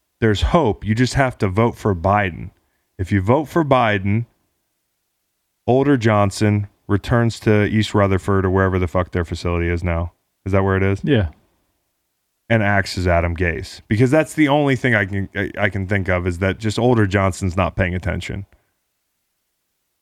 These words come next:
Speaker 2: Older, no, I can't. I can't.
Speaker 1: Bigger Johnson. He's
Speaker 2: I
Speaker 1: the, he's
Speaker 2: can't.
Speaker 1: the one with the bigger wallet.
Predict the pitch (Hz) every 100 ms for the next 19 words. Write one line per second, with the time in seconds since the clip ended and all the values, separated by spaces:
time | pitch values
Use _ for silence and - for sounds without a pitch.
0 | _ _ _ _ _ _ _ _ _ _
1 | - 143 143 131 101 - _ - 147 127
2 | 113 - - 120 110 - _ _ _ 123
3 | - 131 120 104 _ _ _ _ 139 127
4 | 113 101 95 90 107 95 131 120 123 147
5 | 123 127 131 117 107 107 101 95 90 87
6 | 92